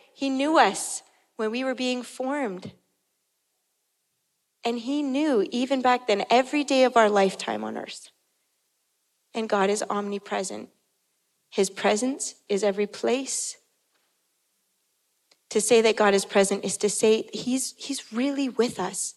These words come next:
He's not absent. He knows what you're going through. And he's just asking for you to call upon him, to invite him in, and to welcome him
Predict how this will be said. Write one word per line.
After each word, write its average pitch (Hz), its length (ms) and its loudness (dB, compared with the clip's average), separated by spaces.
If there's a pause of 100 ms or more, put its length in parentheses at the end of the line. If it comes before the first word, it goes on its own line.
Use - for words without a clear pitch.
(160)
He's 269 260 4
not 226 440 8 (220)
absent. 226 720 2 (1400)
He 370 240 8
knows 381 800 6 (160)
what 294 200 6
you're 277 140 4
going 254 340 2
through. 175 360 -2 (340)
And 294 100 4
he's 330 240 2
just - 280 0
asking 294 500 4
for - 140 -6
you 269 320 0
to 269 140 -2
call 311 440 -2
upon 214 380 -2
him, 190 160 -6
to 311 180 -2
invite 285 420 6
him 349 220 4
in, 302 320 6 (720)
and 285 100 -2
to 330 100 4
welcome 330 440 4
him 277 240 2